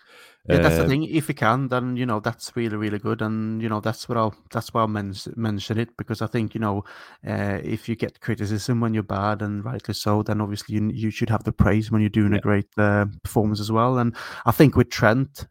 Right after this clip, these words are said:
Speaker 1: I think he had a not as a good game as the rest of the team. I think he, uh, was a little bit sloppy, you know, and the, his technical ability, he's not having the self-confidence, but I thought he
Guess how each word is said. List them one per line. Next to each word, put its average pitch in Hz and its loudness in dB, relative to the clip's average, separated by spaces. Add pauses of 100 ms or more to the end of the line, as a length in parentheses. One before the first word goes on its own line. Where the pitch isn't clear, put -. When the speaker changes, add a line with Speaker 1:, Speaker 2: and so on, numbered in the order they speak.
Speaker 1:
I 110 2
think 123 -2
he 117 -2
had 117 2
a 110 6 (420)
not 120 6
as 113 0
a 123 -4
good 120 -2
game 110 2
as 107 -2
the 117 -2
rest 107 0
of 110 -2
the 104 -8
team. 117 -2
I 110 0
think 123 0
he, 110 -2
uh, 110 2
was 113 -4
a 139 -2
little 123 0
bit 107 -8
sloppy, 127 -2
you 123 0
know, 117 4
and 113 0
the, 117 0
his 123 -8
technical 123 -4
ability, 120 -2
he's 110 -6
not 117 0
having 113 0
the 110 -4
self-confidence, 127 -2
but 117 0
I 113 0
thought 123 0
he 120 0